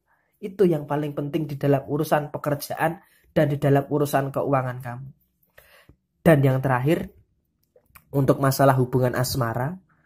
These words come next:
Untuk masalah hubungan asmara, alangkah baiknya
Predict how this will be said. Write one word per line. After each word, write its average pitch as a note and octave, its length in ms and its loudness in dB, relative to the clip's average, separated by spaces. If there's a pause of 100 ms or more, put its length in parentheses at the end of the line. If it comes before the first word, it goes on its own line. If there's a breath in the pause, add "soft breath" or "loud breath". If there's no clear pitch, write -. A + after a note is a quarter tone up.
(420 soft breath)
Untuk F3+ 320 -2
masalah F#3+ 400 2
hubungan C#3 400 0
asmara, C#3+ 800 2 (720 soft breath)
alangkah D3 600 0
baiknya C3+ 720 -2